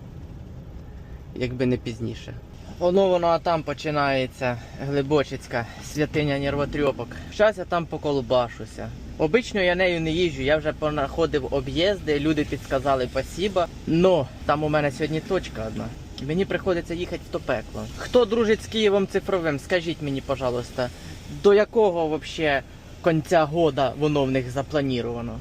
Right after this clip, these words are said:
Закончить, я маю в виду, оту всю двіжуху. Це на часах у нас уже дев'ять нуль три, тьфу, десять нуль три. Ну, я ще половини не зробив. Я приблизно десять точок здав. Я, звісно, вам казав, що я люблю працювати в таку погоду, коли дощ, коли там хмарно, немає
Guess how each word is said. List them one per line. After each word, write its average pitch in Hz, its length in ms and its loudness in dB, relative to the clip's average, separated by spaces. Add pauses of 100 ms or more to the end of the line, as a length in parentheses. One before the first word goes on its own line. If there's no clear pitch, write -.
Закончить, 143 600 2
я 123 160 2
маю 120 220 2
в - 20 -4
виду, 120 320 -2
оту 131 220 -2
всю 123 260 -6
двіжуху. 120 640 -4
Це 165 100 0
на 165 120 2
часах 170 360 -4
у 165 40 -2
нас 160 180 -2
уже 165 160 -6
дев'ять 160 380 0
нуль 156 220 -2
три, 170 240 0 (140)
тьфу, 185 220 2
десять 147 440 2
нуль 123 120 -4 (100)
три. 123 220 -4 (220)
Ну, 147 60 -4
я 165 140 4
ще 175 120 -4
половини 160 480 2
не 139 140 0
зробив. 117 360 -2 (200)
Я 143 140 2
приблизно 139 460 -2
десять 131 280 -2
точок 117 300 -6 (100)
здав. 110 180 -6 (200)
Я, 156 140 4
звісно, 180 400 0
вам 175 180 6
казав, 190 340 6
що 190 120 -6
я 170 120 6
люблю 175 300 0
працювати 165 420 6 (240)
в - 20 -16
таку 165 220 0
погоду, 165 460 4
коли 165 200 6
дощ, 185 300 6 (420)
коли 165 180 4
там 151 360 0 (320)
хмарно, 165 560 6
немає 156 400 6